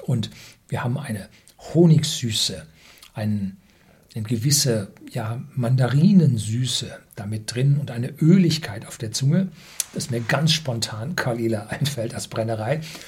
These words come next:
Was nicht heißen soll, dass er daher stammt. Ich weiß es nicht und die dürfen das nicht sagen und tun das auch nicht. Aber das kommt mir vor wie Kalila. Wie eine junge Fassstärke Kalila.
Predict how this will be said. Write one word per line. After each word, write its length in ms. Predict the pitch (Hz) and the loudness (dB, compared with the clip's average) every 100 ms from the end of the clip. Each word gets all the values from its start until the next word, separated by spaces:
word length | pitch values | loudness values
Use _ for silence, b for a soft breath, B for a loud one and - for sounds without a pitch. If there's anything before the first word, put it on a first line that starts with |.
| B B | B B
Was 140 | 156 | 4
nicht 160 | 220 135 | 4 4
heißen 300 | 175 - 180 | 4 4 4
soll, 180 | 156 | 4
dass 140 | 156 139 | 4 2
er 80 | 143 | 2
daher 280 | 151 180 - | 2 2 0
stammt. 380 | - 165 139 - | 0 2 2 0
Ich 320 | 131 - - - | -2 -2 -6 -8
weiß 260 | 127 - | -4 -2
es 160 | 127 113 | -2 0
nicht 240 | 175 - | 0 0
und 220 | 370 131 - B B - | 2 0 0 B B -6
die 120 | 107 | 2
dürfen 340 | 135 160 156 | 6 6 6
das 180 | 123 113 | 0 -2
nicht 160 | 104 - | -4 -4
sagen 320 | 71 - 104 | -4 -4 -6
und 180 | 98 101 | -8 -4
tun 220 | 202 220 | 0 2
das 180 | - - | 0 -2
auch 220 | - - | -8 -14
nicht. 340 | 107 - - - b b b - | -16 -14 -16 -18 b b b -8
Aber 300 | 127 143 139 | -4 0 -2
das 220 | 139 - | -2 -6
kommt 200 | - - | -8 -10
mir 60 | - | -14
vor 200 | - 98 | -14 -12
wie 60 | |
Kalila. 500 | 110 131 - - - _ _ _ _ _ _ b b b b b b b b | -10 -10 -10 -12 -20 _ _ _ _ _ _ b b b b b b b b
Wie 80 | 123 | -6
eine 120 | 110 - | -6 -8
junge 500 | - 139 175 180 185 - - | 0 4 4 4 -2 -6 -16
Fassstärke 580 | - 120 - 110 110 110 | -10 -6 -6 -6 -8 -8
Kalila. 540 | 117 110 98 - - | -10 -10 -12 -18 -20